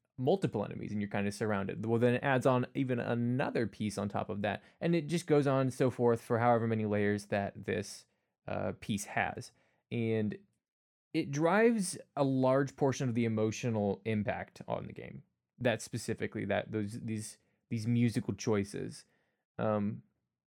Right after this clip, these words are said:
because, uh, what sticks out to me when I'm playing the game is not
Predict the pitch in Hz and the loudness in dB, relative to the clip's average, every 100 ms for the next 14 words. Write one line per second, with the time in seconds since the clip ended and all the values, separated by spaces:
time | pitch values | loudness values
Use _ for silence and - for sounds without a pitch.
0 | _ - 123 127 117 - - _ _ _ | _ -6 0 2 2 -4 -14 _ _ _
1 | _ _ _ _ _ _ _ - - 143 | _ _ _ _ _ _ _ -12 -4 0
2 | 180 - 233 - 247 - 135 135 127 117 | 0 2 2 4 2 2 0 2 2 0
3 | 127 117 113 110 107 110 - 113 107 113 | 2 2 2 0 0 0 0 -2 -2 -2
4 | 117 131 | 0 0